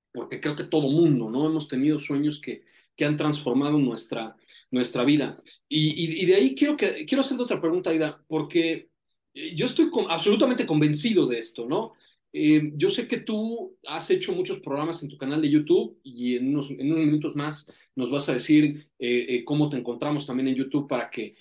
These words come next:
nuestra audiencia vaya y, y, y te siga. Y sé que tienes muchos seguidores y muchos likes, eh, justamente por esto. Eh, yo vi un video tuyo y me llamó poderosamente la atención, que hablabas sobre cómo controlar los sueños y en especial las pesadillas.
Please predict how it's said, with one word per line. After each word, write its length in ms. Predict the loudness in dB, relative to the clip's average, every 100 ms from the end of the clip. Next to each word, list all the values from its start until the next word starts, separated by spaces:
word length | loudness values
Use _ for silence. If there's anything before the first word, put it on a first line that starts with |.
| _ -10
nuestra 320 | -8 -4 0
audiencia 380 | 2 0 -2 -4
vaya 340 | -4 -2 0
y, 100 | -2
y, 500 | -6 -12 -14 -14 -14
y 40 | -12
te 140 | -10
siga. 520 | -4 -2 2 2 2
Y 200 | 2 0
sé 140 | -4 -4
que 80 |
tienes 240 | -2 -2 2
muchos 380 | 2 2 -2 -8
seguidores 520 | -6 -4 -2 -4 -6
y 220 | -12 -14 _ _
muchos 320 | 0 2 0
likes, 320 | 0 0 0 -6 -12 _ -4
eh, 280 | -2 0 0 -2 -6 -8
justamente 540 | -2 0 2 2 2 0
por 180 | 0 0
esto. 400 | 0 -2 -4 -2
Eh, 160 | -2
yo 140 | 2 2
vi 140 | 4
un 80 | 2
video 340 | 4 4 4
tuyo 480 | 2 2 2 0 -2 -12
y 140 | -8
me 180 | -4 -4
llamó 260 | -2 -4 -2
poderosamente 640 | -2 -2 -4 -4 -4 -6
la 80 | -8
atención, 560 | -8 -4 0 0 0 -8 -20 _ _
que 100 | 0
hablabas 640 | 2 2 2 0 -2 -6 -10
sobre 480 | -2 0 2 0
cómo 260 | 0 -2 -4
controlar 500 | -4 -6 -4 -2 -2
los 160 | -4 0
sueños 300 | 0 0 -2
y 40 |
en 100 | -6
especial 440 | -6 -10 -4 -2
las 120 | -2 -6
pesadillas. 720 | -10 -8 -2 2 2 -2